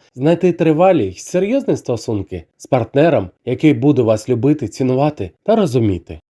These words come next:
Руна Гебо дуже-дуже універсальна, і здебільшого саме її використовують у будь-якій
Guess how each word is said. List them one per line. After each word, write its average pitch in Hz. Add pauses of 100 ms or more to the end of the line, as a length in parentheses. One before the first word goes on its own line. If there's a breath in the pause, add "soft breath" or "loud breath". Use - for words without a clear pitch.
(100)
Руна 147
Гебо 139 (280)
дуже-дуже 180
універсальна, 170 (140)
і 131
здебільшого 131
саме 240
її 170
використовують 120
у 123
будь-якій 113